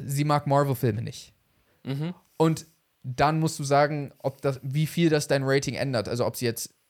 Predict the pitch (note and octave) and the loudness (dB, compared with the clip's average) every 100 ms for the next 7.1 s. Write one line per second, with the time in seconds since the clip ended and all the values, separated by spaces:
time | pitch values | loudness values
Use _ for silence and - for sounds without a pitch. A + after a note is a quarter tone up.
0 | _ _ - B2 D3+ C3+ A#2+ A#2 A#2 B2+ | _ _ -4 -2 0 -2 -2 -4 -2 -4
1 | A#2+ - C3+ C3+ A#2+ D#3 F#3 F3 C3+ C3 | -2 -2 -2 -4 -4 -2 0 0 0 -2
2 | B2 - G#2 E2 - _ _ - B2+ A#2+ | -6 -6 -4 -6 -10 _ _ -8 -6 -4
3 | - - _ _ _ _ - B2+ C#3 D3 | -8 -16 _ _ _ _ -4 -4 -2 0
4 | C3+ B2+ C#3 D3 D3 C3 - - _ _ | 0 2 4 6 6 6 2 -8 _ _
5 | - B2+ C#3+ C#3 C3 C3 - C3 - D3+ | -12 -4 -2 0 -2 -2 0 0 0 0
6 | F#3 F3+ A#2 B2 A#2+ A#2 A2+ - B2+ F3+ | 0 -2 -4 -4 -4 -4 -4 -2 -2 -2